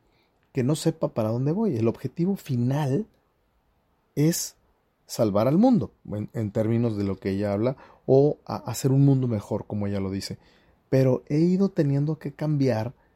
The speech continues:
el, el, en el momento en el que me encuentro.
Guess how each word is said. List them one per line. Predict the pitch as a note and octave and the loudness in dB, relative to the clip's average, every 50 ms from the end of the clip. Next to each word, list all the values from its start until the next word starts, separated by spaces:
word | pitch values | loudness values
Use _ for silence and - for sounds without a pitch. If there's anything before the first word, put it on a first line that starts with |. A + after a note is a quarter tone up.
| _ _ _ _ _ _ _ _ _ _ _ _ | _ _ _ _ _ _ _ _ _ _ _ _
el, | A#2 A2+ A2 G#2+ - - - | -4 -4 -4 -4 -6 -6 -6
el, | - A2+ A2+ A2 G#2+ G#2+ G#2 G#2 G#2 G2+ G2+ G2+ G#2 G2+ G#2 A2 A2+ A2 A2 A2 A#2 - | -4 -2 -2 0 -2 -2 -2 -2 -2 -2 -2 -2 -4 -4 -4 -4 -4 -2 -2 -2 -2 0
en | C3+ B2 A#2+ | 2 2 4
el | A#2+ A#2+ | 4 4
momento | A#2+ A#2 A#2 A#2 A#2+ C3+ D3 E3+ | 2 2 4 2 2 2 2 2
en | D#3+ | 2
el | D#3 C#3 - | 2 0 0
que | - B2+ | -2 -2
me | A#2+ A#2+ | -2 -2
encuentro. | B2 A#2+ - G3 G3+ G3+ F#3+ - B2 G#2+ - | -2 -2 2 2 4 4 4 2 0 -2 -2